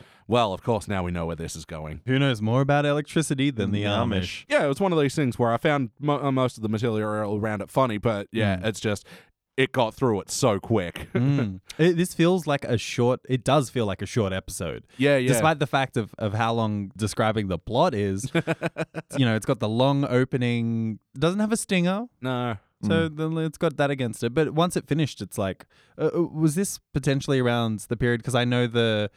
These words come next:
Speaker 2: episodes get shorter.
Speaker 1: Yeah, yeah. Around, around the mid to late teens, the episodes start getting shorter as the network were making more room for advertisements. Some episodes were getting as low as nineteen minutes.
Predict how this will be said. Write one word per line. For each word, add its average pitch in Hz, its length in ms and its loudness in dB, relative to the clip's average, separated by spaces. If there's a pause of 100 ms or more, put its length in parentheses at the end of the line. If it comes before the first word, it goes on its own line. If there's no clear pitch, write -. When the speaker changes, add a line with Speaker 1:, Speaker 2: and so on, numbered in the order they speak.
(220)
Speaker 2:
episodes 120 400 2
get - 160 -4
shorter. 104 440 0 (200)
Speaker 1:
Yeah, 160 160 4
yeah. 131 320 0
Around, 175 320 2 (100)
around 160 280 2
the 143 80 -2
mid 131 220 0
to 139 80 -2
late 110 260 0
teens, 107 520 -2
the 104 280 0
episodes 104 440 -4
start 98 240 -2
getting 95 220 -4
shorter 98 420 0
as 92 120 -6
the 101 120 -6
network 92 460 -2
were 98 80 -2
making 92 380 -6
more 90 180 -4
room 92 240 -2
for 95 280 -2 (380)
advertisements. 113 720 -2
Some 101 200 -4
episodes 95 460 -4
were 104 80 0
getting 92 420 -4
as 92 200 -4
low 92 200 -2
as 85 100 -6
nineteen 87 480 -6
minutes. 87 420 -10